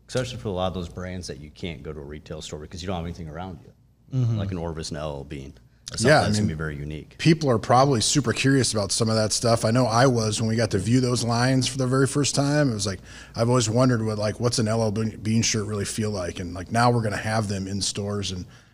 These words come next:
Speaker 3: customers will be able to come and touch and feel those brands. Like you said, try 'em on, see how they fit. And, uh, we're just, we're gonna have a, the best assortment we ever have. And we've always had a great assortment in Upland, but this year it's just, like, over the top.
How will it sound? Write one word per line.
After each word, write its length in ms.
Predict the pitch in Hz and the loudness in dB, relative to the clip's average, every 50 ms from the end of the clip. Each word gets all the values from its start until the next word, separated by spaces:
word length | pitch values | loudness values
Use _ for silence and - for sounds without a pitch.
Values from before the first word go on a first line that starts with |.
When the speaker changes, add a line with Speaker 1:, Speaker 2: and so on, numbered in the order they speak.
| _ - | _ -6
Speaker 3:
customers 460 | - - 123 117 - 117 113 110 110 113 | 0 0 2 2 2 2 0 2 2 0
will 80 | 117 | 0
be 60 | 113 | 0
able 100 | 110 104 | 0 -2
to 100 | - - | -2 2
come 160 | - 123 117 113 | 4 4 4 4
and 140 | 104 - | 2 0
touch 260 | - - 127 123 117 120 | 0 0 0 2 2 0
and 120 | 110 - | 0 0
feel 240 | - 123 123 123 123 | 0 0 0 2 2
those 180 | 123 123 110 | 0 0 0
brands. 640 | 113 120 120 120 120 120 120 120 120 123 117 - 110 | -2 -2 0 0 2 2 2 2 2 2 2 0 -2
Like 100 | 101 98 | -4 -2
you 80 | 110 | -2
said, 220 | - - 117 90 - | 0 0 0 0 0
try 300 | - - 117 117 123 127 | 0 0 2 2 2 2
'em 100 | 117 113 | 2 2
on, 440 | 110 117 120 123 127 127 127 123 - - - - - - | 0 0 0 0 0 0 0 -2 -4 -10 -18 -18 -14 -8
see 220 | - - - 127 123 | -4 -2 2 4 4
how 100 | 120 117 | 4 4
they 100 | 110 98 | 4 0
fit. 360 | - - 127 123 123 135 131 - - | 0 0 0 2 2 0 -2 -6 -8
And, 260 | 110 101 101 98 101 | -4 -4 -2 -2 -2
uh, 160 | 95 95 92 90 87 - - - _ _ _ - - - - | -4 -4 -6 -8 -10 -12 -18 -20 _ _ _ -20 -20 -10 -4
we're 100 | 113 113 | -2 0
just, 220 | 117 107 - - 110 | 0 0 0 -2 0
we're 80 | 110 | 2
gonna 120 | 123 117 113 | 4 4 4
have 120 | 120 107 | 4 2
a, 120 | 101 101 - - 110 | 0 -4 -6 -10 -10
the 140 | 107 104 92 | -8 -8 -6
best 340 | - - 131 135 123 - | 0 4 4 4 4 4
assortment 500 | 131 113 - - 131 123 127 120 113 104 | 2 0 0 2 2 2 2 2 0 0
we 140 | 101 101 104 | -2 -2 0
ever 220 | 110 113 110 101 92 | 0 0 0 0 -2
have. 340 | 98 104 110 107 101 92 | -2 -2 -2 -2 -4 -4
And 100 | 95 95 | -2 4
we've 180 | 123 165 156 135 | 6 6 6 6
always 340 | 131 139 165 165 139 120 - | 6 6 6 6 6 4 2
had 200 | 113 107 101 98 | 2 0 0 -2
a 60 | 98 | -4
great 240 | 101 101 104 104 104 | -4 -4 -4 -4 -2
assortment 400 | 101 - 120 117 120 117 110 107 | -2 0 0 0 0 0 0 0
in 60 | 110 | 0
Upland, 340 | 123 120 123 160 160 160 127 | 0 0 2 2 2 2 0
but 120 | 104 90 | 0 0
this 220 | 98 131 131 - - | 2 2 2 2 2
year 160 | 117 101 95 | 0 0 -2
it's 140 | 90 - - | -2 -2 -2
just, 180 | 95 - - | -2 -2 -4
like, 140 | 95 82 82 | -4 -6 -6
over 240 | - - 101 92 92 | -8 -8 -6 -6 -6
the 80 | 82 - | -6 -6
top. 400 | - - 85 76 69 - - | -6 -8 -8 -8 -10 -12 -14